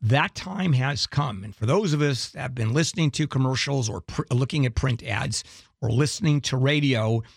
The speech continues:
uh, y-, you shake your head and you go, "Really? Uh, that's what's here?" It is now, uh, a corporation guessing which side to go on, although it's fairly easy to guess,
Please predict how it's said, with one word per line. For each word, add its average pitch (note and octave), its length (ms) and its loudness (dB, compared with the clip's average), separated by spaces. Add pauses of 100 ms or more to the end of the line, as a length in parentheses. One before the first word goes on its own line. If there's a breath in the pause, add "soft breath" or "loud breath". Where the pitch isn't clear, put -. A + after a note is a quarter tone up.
(400 soft breath)
uh, G2+ 280 -8
y-, A2 100 -10 (220)
you A#2 160 2
shake G#3 360 0
your B2+ 140 -2
head E3+ 400 0
and C3 100 -6
you C3 120 0
go, A#2+ 360 2 (440 soft breath)
"Really? A3+ 640 2 (440)
Uh, A#2 440 0 (180)
that's D3+ 320 2
what's F#3 220 0
here?" F#3+ 360 2 (1800)
It C#3+ 140 4
is C#3 400 2
now, F3+ 640 4 (100)
uh, B2+ 520 2 (520)
a B2+ 60 2
corporation E3+ 920 2 (560 soft breath)
guessing D3 720 2 (720)
which C3+ 240 2
side F#3+ 540 2
to D#3+ 60 -2
go D3+ 280 4
on, A#2+ 440 0
although A2+ 220 -4
it's G#2 140 -6
fairly A2 300 -2
easy A2+ 440 -2
to B2 140 -8
guess, - 480 -4